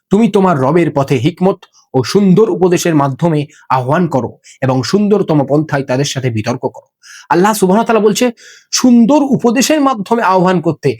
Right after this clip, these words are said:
এবং সুন্দরতম পন্থায় তাদের সাথে বিতর্ক করতে, তলোয়ারির জোরে নয়। এই সমস্ত নন মুসলিমরা যে সমস্ত প্রোপাগান্ডা চালায় তারা মিথ্যুক, এখান থেকে আপনি বুঝতে পারছেন। আচ্ছা, একটা প্রশ্ন আপনাকে করতে চাই,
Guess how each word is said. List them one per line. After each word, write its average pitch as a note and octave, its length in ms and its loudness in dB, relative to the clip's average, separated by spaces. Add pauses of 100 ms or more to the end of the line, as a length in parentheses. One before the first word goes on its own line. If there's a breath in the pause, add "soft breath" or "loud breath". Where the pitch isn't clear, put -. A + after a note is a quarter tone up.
(180 loud breath)
এবং D#3 200 0
সুন্দরতম G#3 720 -2
পন্থায় A3 340 0
তাদের G#3 220 -4
সাথে F3 220 0
বিতর্ক B2+ 360 -2
করতে, A2 280 -14 (320 loud breath)
তলোয়ারির C#3 400 0
জোরে F3+ 220 2
নয়। F#3 240 0 (280 loud breath)
এই B2 80 -2
সমস্ত C#3 300 -4
নন C3 260 0
মুসলিমরা D3 340 0
যে B2+ 120 0
সমস্ত C#3 280 -4
প্রোপাগান্ডা C3+ 520 -2
চালায় A#2 320 -6 (240 loud breath)
তারা A2 140 -4
মিথ্যুক, C3+ 420 -2 (180)
এখান B2+ 200 -4
থেকে B2 120 -8
আপনি A2+ 140 -2
বুঝতে A2 240 -8
পারছেন। - 280 -20 (1080 soft breath)
আচ্ছা, E3 440 -4 (140)
একটা - 200 -4
প্রশ্ন A#3 280 -2
আপনাকে G3+ 220 -2
করতে C3 240 -4
চাই, G2 180 -6